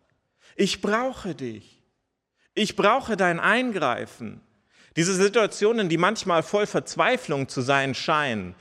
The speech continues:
denn vor zweitausend Jahren war es Verzweiflung, die die Juden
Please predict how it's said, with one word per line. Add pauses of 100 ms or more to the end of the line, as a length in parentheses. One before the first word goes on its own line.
(440)
denn
vor
zweitausend
Jahren
war
es
Verzweiflung,
die
die
Juden